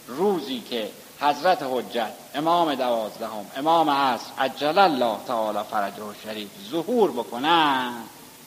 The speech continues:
در اون روز عیسی نیز زنده برمیگرده در خدمت حضرت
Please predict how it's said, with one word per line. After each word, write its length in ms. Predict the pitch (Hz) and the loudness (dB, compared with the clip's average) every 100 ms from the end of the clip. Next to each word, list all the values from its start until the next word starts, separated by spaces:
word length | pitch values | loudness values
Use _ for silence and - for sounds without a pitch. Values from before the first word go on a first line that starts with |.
| - - - - - 123 | -20 -20 -20 -18 2 10
در 180 | 175 | 12
اون 220 | 208 208 175 | 12 10 6
روز 260 | 165 131 104 - - | 2 0 -4 -12 -6
عیسی 520 | 170 165 139 160 151 135 | 0 0 2 8 8 8
نیز 320 | 139 135 117 - - - - | 6 2 0 -8 -14 -18 -6
زنده 460 | 135 127 139 170 170 - - - | -4 0 0 0 -2 -10 -16 -2
برمیگرده 880 | 135 156 156 170 160 156 151 175 170 - - | 0 0 -2 -6 -2 -2 -2 -4 -8 -8 -2
در 180 | 131 127 | 0 0
خدمت 480 | - 117 127 151 | -6 -4 -4 -4
حضرت 520 | 165 160 156 - 165 | 0 0 2 2 0